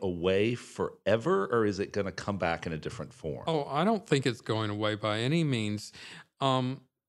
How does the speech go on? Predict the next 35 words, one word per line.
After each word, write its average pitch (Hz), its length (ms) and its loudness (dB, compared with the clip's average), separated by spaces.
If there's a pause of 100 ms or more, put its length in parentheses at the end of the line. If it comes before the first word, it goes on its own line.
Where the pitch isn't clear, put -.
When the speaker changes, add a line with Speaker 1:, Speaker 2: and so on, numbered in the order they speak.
(200)
Speaker 2:
yeah, 190 140 2
Maple 175 420 2
Street 147 260 0
closed 131 440 0
for 127 160 -2
a - 20 0
number 127 320 0
of 127 160 -6
reasons. 131 680 -6 (400)
Um, 117 380 2 (400)
but 143 300 0
in 151 300 2
Uptown 139 460 2
New 131 80 2
Orleans, 156 560 2
we 165 140 0
have 160 220 0
such - 340 -6
a 139 40 4
rich 147 520 -2 (400)
community 139 640 2
of 113 220 -8
bookshops 120 680 -6
with 117 220 -6
Garden 143 420 2
District, 110 600 -6 (460)
which - 260 0
started 139 480 2
as 113 180 -4
a 117 60 -2
Maple 98 340 -4
Street 92 300 -10
bookshop. 95 600 -10
Speaker 1:
Oh, 110 80 -10
wow. 107 180 -8